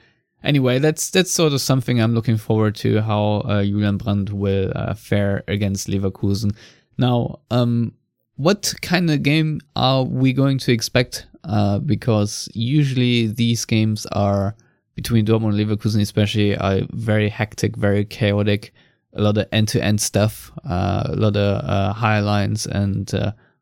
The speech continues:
balls over the top of high lines or through balls and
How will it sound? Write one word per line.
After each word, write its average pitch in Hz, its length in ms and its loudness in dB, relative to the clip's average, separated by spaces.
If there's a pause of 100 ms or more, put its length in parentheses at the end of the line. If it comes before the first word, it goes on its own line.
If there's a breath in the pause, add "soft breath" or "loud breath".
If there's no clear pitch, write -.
(100)
balls 104 340 0
over 104 420 2
the 85 120 -6
top 143 260 0
of 101 120 0
high 95 180 2
lines 104 420 0
or 98 220 0
through 120 280 0
balls 104 440 0
and 95 360 -4